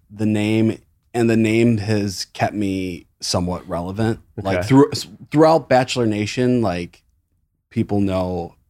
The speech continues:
Speaker 2: Grocery
Speaker 1: and have
Speaker 2: Store
Speaker 1: heard
Speaker 2: Joe.
Speaker 1: of Grocery Store Joe, yeah.
Speaker 2: They know of it. Do, when,
Speaker 1: Yeah.
Speaker 2: like, if you're walking down the street or someone comes up to you, will they say,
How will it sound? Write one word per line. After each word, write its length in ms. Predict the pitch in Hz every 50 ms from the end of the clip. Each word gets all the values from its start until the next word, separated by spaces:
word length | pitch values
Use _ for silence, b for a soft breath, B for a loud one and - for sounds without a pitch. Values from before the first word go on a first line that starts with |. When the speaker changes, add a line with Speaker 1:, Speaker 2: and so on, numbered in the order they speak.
| _ _ _
Speaker 2:
Grocery 180 | - 110 92 107
Speaker 1:
and 60 | 107 104
have 60 | 92
Speaker 2:
Store 180 | - 92 101 92
Speaker 1:
heard 120 | 95 92
Speaker 2:
Joe. 100 | 92 92
Speaker 1:
of 120 | 73 -
Grocery 360 | - 104 95 87 87 - 92 87
Store 200 | - - 92 90
Joe, 280 | 85 98 87 - - -
yeah. 140 | - - - -
Speaker 2:
They 180 | 104 104 104 104
know 240 | 104 104 101 98
of 100 | 90 80 73
it. 180 | - - - _
Do, 140 | - 113 107
when, 160 | 104 110 110
Speaker 1:
Yeah. 60 | 107
Speaker 2:
like, 180 | 107 104 98 -
if 120 | 107 92 110
you're 120 | 123 123
walking 300 | 117 113 113 113 - 104
down 180 | 101 104 104 98
the 60 | 95
street 300 | - - - 101 98 90
or 40 | 90
someone 280 | - - 95 92 92
comes 200 | 92 95 90 85
up 200 | 92 92 90 -
to 80 | - 98
you, 80 | 101 92
will 160 | 90 95 92
they 180 | 90 95 92
say, 540 | 92 - - 95 92 87 87 92 95 95 -